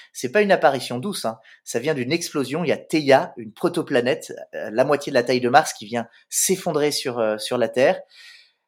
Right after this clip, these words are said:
La Terre se charge en fer, ce qui permettra d'avoir un champ magnétique,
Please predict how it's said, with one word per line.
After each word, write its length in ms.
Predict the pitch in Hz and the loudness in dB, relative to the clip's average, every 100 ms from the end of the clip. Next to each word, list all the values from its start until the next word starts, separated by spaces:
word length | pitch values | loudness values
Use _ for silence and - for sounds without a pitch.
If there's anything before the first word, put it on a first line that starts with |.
| - | -12
La 80 | - | -4
Terre 180 | 139 | -4
se 100 | - | -2
charge 360 | - - 156 135 | 0 4 4 2
en 80 | 127 | -4
fer, 400 | - 143 170 - _ _ - | 2 2 2 -4 _ _ -20
ce 100 | - | -20
qui 80 | - | -8
permettra 360 | 117 117 113 120 | -4 -4 -2 0
d'avoir 300 | 110 113 110 | 0 0 -2
un 40 | |
champ 160 | 104 120 | -4 -6
magnétique, 500 | 117 113 113 131 | -6 -10 -12 -18